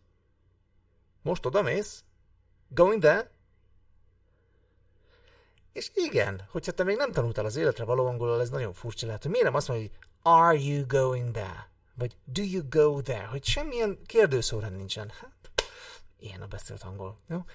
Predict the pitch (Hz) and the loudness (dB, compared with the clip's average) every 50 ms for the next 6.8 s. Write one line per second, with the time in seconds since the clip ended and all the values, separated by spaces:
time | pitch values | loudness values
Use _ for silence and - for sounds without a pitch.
0 | - - - - _ _ - 180 143 123 101 98 - - - - - - _ _ | -20 -20 -20 -20 _ _ -10 -6 -4 -4 -4 -6 -8 -14 -20 -20 -20 -20 _ _
1 | - - 120 120 117 110 101 - _ _ - - 180 170 - 139 123 117 113 110 | -10 -8 -6 -6 -6 -6 -8 -12 _ _ -6 -4 -4 -4 -4 -4 -4 -4 -4 -4
2 | 117 117 113 110 156 175 165 131 113 104 101 107 104 113 120 139 143 135 123 - | -4 -4 -4 -2 -2 0 2 2 0 -2 -4 -6 -6 -4 -2 -2 0 0 -2 -2
3 | - 113 - - - - _ - 190 160 123 113 110 110 - _ _ _ _ _ | -4 -6 -10 -10 -16 -18 _ -4 -4 -2 0 -2 -2 -4 -6 _ _ _ _ _
4 | _ _ _ _ _ - 135 147 156 - - 117 101 104 104 104 101 - - - | _ _ _ _ _ 2 4 4 4 4 2 -6 -8 -8 -8 -10 -12 -14 -16 -10
5 | - 113 127 - - 123 110 107 - - 127 117 110 104 110 101 101 - - 107 | -6 -4 -4 -4 -4 -6 -8 -6 -4 -2 -2 -2 -2 -4 -6 -8 -8 -8 -8 -8
6 | 101 107 107 - - 107 95 - - - - 101 90 - 107 | -8 -10 -10 -12 -12 -12 -12 -12 -14 -12 -12 -12 -12 -12 -14